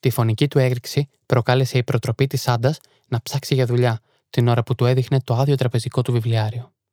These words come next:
Το δικαστήριο όμως έκρινε ότι είχε πλήρη καταλογισμό. Ο Θάνος Αρβανίτης θα ακούσει ήρεμος τα ισόβια που θα του επιβληθούν, καθώς και την καταδίκη του σε κάθερξη είκοσι πέντε ετών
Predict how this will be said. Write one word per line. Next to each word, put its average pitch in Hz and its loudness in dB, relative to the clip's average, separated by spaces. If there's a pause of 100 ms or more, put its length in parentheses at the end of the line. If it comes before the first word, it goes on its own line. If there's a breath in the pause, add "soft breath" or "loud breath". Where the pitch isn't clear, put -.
(600 soft breath)
Το - 2
δικαστήριο 131 2
όμως 123 2 (240)
έκρινε 131 2
ότι 123 0
είχε 127 -2
πλήρη 143 2
καταλογισμό. 113 0 (920)
Ο - -2
Θάνος 143 2
Αρβανίτης 127 2 (340)
θα - -2
ακούσει 120 -2
ήρεμος 131 2
τα - -2
ισόβια 117 0
που - -18
θα - -2
του - -4
επιβληθούν, 120 -2 (320 loud breath)
καθώς 123 0
και - -2
την 117 -2
καταδίκη 123 0
του 131 -6
σε - -6
κάθερξη 127 -2
είκοσι - -2
πέντε 131 2
ετών 123 0